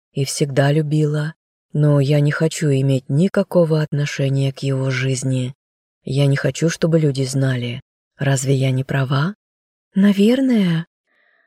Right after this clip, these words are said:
Что еще могла сказать Саша? "Но вы наладили отношения?" "Нет. Он сказал, что как мать я его не интересую. Ему нужна картина, которая пропала из монастыря.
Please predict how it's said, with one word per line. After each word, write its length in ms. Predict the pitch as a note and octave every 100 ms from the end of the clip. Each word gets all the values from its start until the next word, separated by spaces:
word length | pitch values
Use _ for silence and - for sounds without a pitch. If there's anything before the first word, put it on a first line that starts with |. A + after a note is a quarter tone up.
| _ _
Что 260 | - - B3
еще 260 | E3 - D3+
могла 340 | D3+ D3 D3
сказать 440 | - D#3+ D#3 D3 -
Саша? 500 | D#3 D3+ D3+ C#3 C#3 _ _ _ _
"Но 140 | G#3
вы 380 | G#3 G#3+ G#3+ G3 -
наладили 520 | G3 G#3 A#3+ G#3 E3
отношения?" 880 | D#3 - E3 - D#3+ D3 D3 C#3+ D3 - _ _ _ _ -
"Нет. 480 | C#3 C3+ B2+ - _ _ _ _ _
Он 180 | C#3+ C#3
сказал, 440 | - D3+ C#3 D3
что 220 | C#3+ - C#3
как 200 | C#3+ D3+
мать 320 | D3+ F#3 -
я 200 | D3+ D3
его 200 | C3+ C#3+
не 220 | C#3+ C#3+
интересую. 840 | C#3 D3 C#3 C3+ C#3+ B2+ B2 A#2+ - _ _ _ C#3+
Ему 300 | C#3+ D3 D3
нужна 340 | D3 C#3 D3
картина, 580 | C#3 E3 E3 A3 E3+ B2
которая 420 | - - C3 C3
пропала 420 | - D3 C#3+ C3
из 160 | C3 C3
монастыря. 720 | C#3 C#3+ - F#3 F3 C3+ A#2+